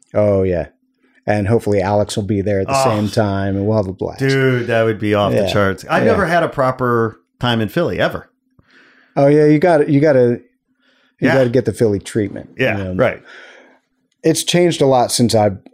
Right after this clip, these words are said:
Speaker 1: since I've been there. I've been out here for almost twenty-five years,
Speaker 2: Yeah.
Speaker 1: about, about twenty-five years. So it's changed a lot. Like, downtown Philly has changed a lot.
Speaker 2: Mm-hmm.
Speaker 1: You know, certain sections of Philly have changed. There was, um,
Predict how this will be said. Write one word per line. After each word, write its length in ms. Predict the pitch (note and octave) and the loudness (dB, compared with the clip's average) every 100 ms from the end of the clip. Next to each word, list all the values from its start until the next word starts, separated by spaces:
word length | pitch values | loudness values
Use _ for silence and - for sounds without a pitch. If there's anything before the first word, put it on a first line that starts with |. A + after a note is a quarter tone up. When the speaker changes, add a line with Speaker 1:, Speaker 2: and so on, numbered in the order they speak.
| _ - | _ -6
Speaker 1:
since 260 | - G#2+ | -2 0
I've 160 | G#2+ G2 | 2 2
been 120 | G2+ | 0
there. 160 | G2+ A2+ | 0 0
I've 100 | G#2+ | 0
been 140 | G2+ | -2
out 160 | F#2 F2+ | -2 -2
here 160 | G2 F2 | -4 -6
for 200 | D#2+ - - - | -8 -12 -14 -8
almost 260 | F#2 E2 | -6 -6
twenty-five 480 | - F2 D#2+ E2 D#2 | -6 -6 -4 -6 -6
years, 260 | F#2 F2 - | -6 -6 -2
Speaker 2:
Yeah. 120 | G2+ F#2+ | 0 0
Speaker 1:
about, 140 | - | -2
about 200 | - G2 | -4 -4
twenty-five 480 | - F2+ F2 F2 F#2+ | -4 -8 -8 -10 -8
years. 240 | G2+ G2 - | -8 -8 -4
So 280 | G#2 G2 - _ _ _ _ _ _ _ _ - | -4 -4 -10 _ _ _ _ _ _ _ _ -4
it's 220 | B2+ - | -4 -2
changed 440 | - C3 A#2+ A2+ - | -2 0 2 0 -4
a 80 | G#2 | -6
lot. 420 | G2+ F#2+ E2+ - _ | -4 -4 -6 -12 _
Like, 160 | A2+ - | -12 -4
downtown 460 | A2 G#2 - F#2+ F#2+ | -2 -2 -4 -4 -4
Philly 260 | F#2 F#2+ | -6 -6
has 100 | F2+ - | -6 -8
changed 300 | F2+ F2 F#2+ | -8 -8 -8
a 40 | |
lot. 220 | F#2+ - - | -8 -8 -6
Speaker 2:
Mm-hmm. 320 | G2 E2+ E2+ D#2 _ _ _ | -4 -4 -6 -10 _ _ _
Speaker 1:
You 80 | F#2 | -8
know, 80 | F2 | -8
certain 300 | - G2+ F#2+ | -2 -2 -2
sections 420 | - F2+ - F#2 | -4 -6 -6 -8
of 80 | F2+ | -6
Philly 340 | G2+ F#2 F#2 | -4 -2 -2
have 140 | F#2 F2 | -6 -8
changed. 500 | - F2+ F2 F2+ - - - - - - _ | -6 -6 -6 -8 -12 -20 -18 -18 -18 -20 _
There 140 | - G#2+ | -4 -2
was, 200 | F#2+ A2+ | -2 -2
um, 420 | G#2 F#2+ F2+ E2 | -2 -2 -6 -8